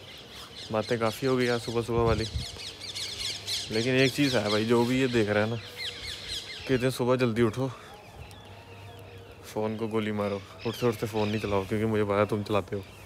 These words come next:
क्योंकि हर कोई चलाता है, मैं भी चलाता था, चलाता था क्या, इतनी पुरानी बात नहीं है, लगा लो यही, वही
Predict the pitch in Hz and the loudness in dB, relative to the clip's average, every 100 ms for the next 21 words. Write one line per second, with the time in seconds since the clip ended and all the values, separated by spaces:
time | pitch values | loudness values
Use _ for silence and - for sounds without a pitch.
0 | - - - - 113 110 113 110 117 110 | -20 -20 -20 -8 -4 -2 0 2 2 2
1 | 104 95 113 107 107 110 101 107 113 123 | 0 2 4 4 4 2 0 -2 -8 -12
2 | - - - - - - - - - - | -12 -12 -12 -14 -16 -16 -14 -12 -12 -12
3 | - 120 117 127 120 120 113 127 135 127 | 0 2 4 4 4 2 4 4 4 6
4 | 120 117 110 104 123 156 151 131 139 214 | 6 6 6 4 2 0 4 4 4 2
5 | 214 208 226 226 220 | 0 -2 -2 -2 -4